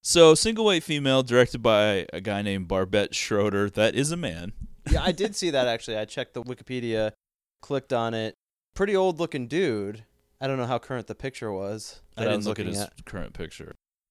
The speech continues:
Speaker 1: Screenplay by a guy named Don Roos, R O O S.
Speaker 2: Worth mentioning.
Speaker 1: Based upon the novel S W F Seeks Same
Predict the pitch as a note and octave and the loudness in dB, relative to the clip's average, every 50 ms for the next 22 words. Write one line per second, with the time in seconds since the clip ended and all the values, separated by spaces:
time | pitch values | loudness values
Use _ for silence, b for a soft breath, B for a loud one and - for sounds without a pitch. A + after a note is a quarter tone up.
0 | _ _ - - - C#3 C3+ C3+ C3+ C#3+ D3 C3 B2+ B2 A#2+ A2+ A2+ A2 G#2+ A#2 | _ _ -10 -8 -4 -2 0 0 0 4 6 6 6 8 6 4 4 4 4 4
1 | A2 A2+ G#2+ A2 G#2+ G2+ F#2+ F#2 G2+ G2 G2 G#2 G#2 G#2 G2+ F2 E2 F#2 G2+ A2+ | 2 2 2 2 0 0 -2 0 0 0 2 2 0 0 -2 -2 0 2 2 4
2 | A2 F#2+ F2 F#2+ G2 F#2+ - - - - _ _ _ _ _ _ _ _ _ _ | 4 2 0 -2 0 2 2 0 0 -4 _ _ _ _ _ _ _ _ _ _
3 | - F#2+ G2+ G2+ G#2 - G2 G#2 G2+ G2 F#2+ G2 F#2+ F#2 F#2 F2+ F#2+ F#2+ - - | -2 0 2 2 2 2 2 4 4 4 4 2 2 2 2 2 2 2 2 2
4 | - - - - B2 B2 A#2 - - A2+ A2 G#2+ G#2+ - C3 B2 B2+ C#3+ C#3 _ | 2 0 -2 -4 0 0 0 0 -2 -6 -6 -6 -6 -8 -8 -8 -8 -8 -10 _
5 | _ _ _ _ - - A#2 A#2 A#2 - - E2 - - A#2+ G#2+ G#2+ G#2+ G#2 F#2+ | _ _ _ _ -4 -2 0 0 0 0 -2 -4 -8 -4 -2 -2 -2 -2 -2 -4
6 | F#2+ F#2 G2 G2 G2+ G2 F#2 F#2+ F#2 F2+ F2+ - _ _ _ _ _ _ _ _ | -4 -4 -2 0 0 0 0 0 -2 -2 -2 -4 _ _ _ _ _ _ _ _
7 | _ _ - G2 G#2+ A#2 - - - - - _ _ - - G#2 G2+ G2+ G2 F#2+ | _ _ -4 -2 0 0 2 0 0 -2 -4 _ _ -2 -2 -2 -2 0 -4 -4
8 | - - F#2+ G2 G2 - - - - - - - - G2+ F2+ - - - - - | -4 -2 -2 -2 -2 -4 -8 -14 -6 -6 -4 -4 -4 -6 -6 -6 -8 -6 -4 -2
9 | G#2+ G2+ F#2+ F#2+ F#2+ F#2+ F#2+ - | -2 -2 -2 -2 -4 -4 -6 -10